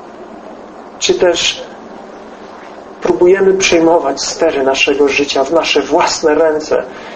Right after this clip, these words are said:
i chcemy sobie żyć tak, jak nam się podoba i jak jest słuszne w naszych własnych oczach?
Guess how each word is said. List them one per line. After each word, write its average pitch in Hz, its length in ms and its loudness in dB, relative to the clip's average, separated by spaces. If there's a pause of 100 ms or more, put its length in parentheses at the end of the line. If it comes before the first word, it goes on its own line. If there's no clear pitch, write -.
i 175 60 -4
chcemy 185 360 0
sobie 170 320 4
żyć 170 320 4
tak, 165 200 -2
jak 160 200 0
nam 156 260 2
się - 180 2
podoba 156 520 4 (260)
i 175 60 4
jak 165 200 2
jest 165 180 2
słuszne 196 460 2
w 156 80 -4
naszych 165 420 2
własnych - 540 -4
oczach? - 280 -2